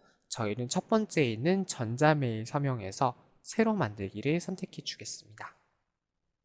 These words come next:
서명의 이름으로 회사 업무용이라고 입력을 해보도록 하고요. 확인 버튼을 선택하겠습니다.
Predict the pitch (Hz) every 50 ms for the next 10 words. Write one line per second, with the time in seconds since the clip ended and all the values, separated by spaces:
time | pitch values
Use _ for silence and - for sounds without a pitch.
0 | _ _ _ _ _ _ - _ - _ _ _ _ _ _ - - 196 202 220
1 | 226 220 220 208 160 127 123 135 135 135 131 120 - 98 95 123 170 208 - -
2 | _ _ _ _ _ _ _ _ _ 160 156 - - 175 185 202 - - - -
3 | 139 117 110 131 165 185 190 156 101 98 - - - _ _ 123 117 113 107 -
4 | - 170 185 196 196 - _ 113 110 110 110 107 110 - 156 160 160 147 - -
5 | - - - 151 - - 131 120 104 98 110 143 190 214 - - _ _ _ _
6 | _ _ _ - 185 185 202 190 190 156 120 - - - 117 117 147 175 202 220
7 | 208 - - - 117 - - - - 110 110 107 - - 135 131 - - - -